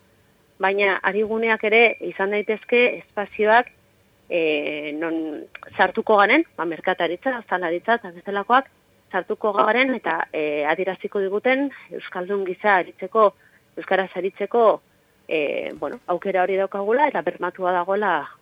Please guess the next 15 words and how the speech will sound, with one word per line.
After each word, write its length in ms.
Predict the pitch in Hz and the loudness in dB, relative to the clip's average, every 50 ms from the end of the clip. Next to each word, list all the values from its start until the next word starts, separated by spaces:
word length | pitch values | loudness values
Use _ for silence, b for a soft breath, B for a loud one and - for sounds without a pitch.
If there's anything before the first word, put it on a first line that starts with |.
| _ _ | _ _
gure 240 | - 196 196 185 185 | -12 -10 -6 -4 -4
aukera 360 | 175 175 - 190 185 175 160 | -4 -4 -4 -6 -4 -4 -4
hori. 140 | 156 170 165 | -4 -4 -6
Orduan, 300 | 156 156 170 175 175 180 - b b b b _ _ _ _ _ _ | -4 0 0 0 0 0 -4 b b b b _ _ _ _ _ _
eh, 240 | - 170 165 156 151 - 185 | -2 0 2 2 2 0 -4
esparruak 520 | - - - - 196 185 - 196 208 202 202 | -8 -10 -4 -2 -2 0 2 2 0 0 0
asko 260 | 196 - - 196 185 | -6 -6 -4 -4 -2
irabazten 400 | 180 180 180 170 - - 175 180 | 0 -2 -2 -4 -4 -8 -6 -4
dira, 220 | 185 185 175 165 | -2 0 0 2
bai 280 | 165 190 190 185 180 165 - - - | 4 4 4 4 2 -2 -8 -12 -8
norberaren 640 | 190 185 175 180 196 185 185 190 185 190 190 175 165 | -6 -6 -6 -4 -4 -2 0 2 2 2 2 0 -2
eguneroko 500 | 175 - 190 185 190 180 185 - 196 185 | -4 -6 -4 -4 -2 -4 -4 -4 -4 -4
bizitzan 440 | 185 185 - 208 - - 226 247 240 | -4 -4 -6 -6 -4 -2 -4 -2 -2
eta 200 | 196 - 147 151 | -4 -6 -4 -2
bai, 300 | 170 185 190 185 165 | 2 4 4 4 2